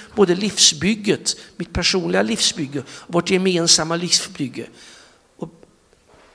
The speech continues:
han är utgångspunkten. Och det är frågan om, vad är din utgångspunkt? Är, är liksom,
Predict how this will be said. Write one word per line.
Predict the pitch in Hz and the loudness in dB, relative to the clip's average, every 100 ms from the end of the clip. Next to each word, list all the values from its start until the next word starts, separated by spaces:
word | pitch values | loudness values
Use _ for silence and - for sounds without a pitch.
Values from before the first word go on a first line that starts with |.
| _ _ _ _ | _ _ _ _
han | - - 233 240 | -10 0 0 4
är | 220 | 4
utgångspunkten. | 247 214 - 165 156 - 254 254 208 127 127 - - - _ _ _ _ _ _ _ _ _ _ | 4 2 2 2 2 0 -2 -2 -4 -6 -8 -18 -20 -20 _ _ _ _ _ _ _ _ _ _
Och | - | 2
det | 214 | 2
är | |
frågan | 214 254 202 214 | 2 2 2 2
om, | 214 | 0
vad | 208 220 214 | 2 2 2
är | |
din | 202 254 285 | 0 -2 0
utgångspunkt? | 262 - - 143 139 - 131 113 - - - _ | -2 -2 -4 -2 -2 -2 -6 -6 -16 -18 -20 _
Är, | 233 269 - | 2 2 2
är | 240 277 | 2 2
liksom, | 262 220 - 214 202 | 2 4 6 6 4